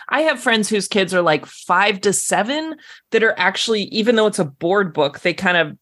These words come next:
don't care about that. They're not feeling like, "I'm too old for this," because the images are really cool and they can read the words. And it's things like exoplanets. It's things like nebulas that they're new words for them.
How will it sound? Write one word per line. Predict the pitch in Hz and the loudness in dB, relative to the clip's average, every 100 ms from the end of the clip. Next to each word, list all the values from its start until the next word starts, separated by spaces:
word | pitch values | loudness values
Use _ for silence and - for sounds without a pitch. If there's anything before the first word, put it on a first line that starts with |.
| - | -4
don't | 170 156 | -2 -2
care | - 160 147 | -2 0 2
about | 139 117 127 | 2 0 0
that. | 123 135 | 0 0
They're | 139 | -2
not | 135 131 | -2 -4
feeling | - 143 131 | -4 -2 -2
like, | 131 135 | -4 -4
"I'm | 135 | -6
too | 135 135 | -6 -2
old | 151 202 | 0 0
for | - 160 | 2 2
this," | 147 143 - - _ | 2 0 -6 -20 _
because | - 180 196 | -6 0 0
the | 165 - | 0 2
images | 202 247 240 196 | 2 2 2 2
are | 202 | 2
really | 190 175 | 0 -2
cool | - 226 190 - | -2 0 0 0
and | 208 233 | 0 2
they | 233 | 2
can | 233 160 156 | 0 -2 -2
read | 147 202 190 | -2 -2 -2
the | 151 | -2
words. | 135 156 143 - 139 - | 0 0 0 -2 -10 -6
And | 165 | -4
it's | 170 - | -2 -4
things | - 233 214 | -2 0 2
like | 180 160 - | 2 0 -2
exoplanets. | 175 - - 135 - 127 123 - - | -6 -2 -2 -4 -4 -4 -6 -8 -10
It's | - | -6
things | 180 170 160 | -4 -2 0
like | 151 147 | -2 -2
nebulas | 147 156 151 135 131 - - | 0 2 2 -2 -2 -4 0
that | 156 156 - - - - _ _ | 0 0 -6 -20 -20 -20 _ _
they're | 202 190 180 - | 2 4 2 0
new | 185 190 240 | 2 4 4
words | 220 180 190 190 160 | 2 2 4 2 0
for | - 170 | -2 0
them. | 151 143 139 143 | 4 2 2 -2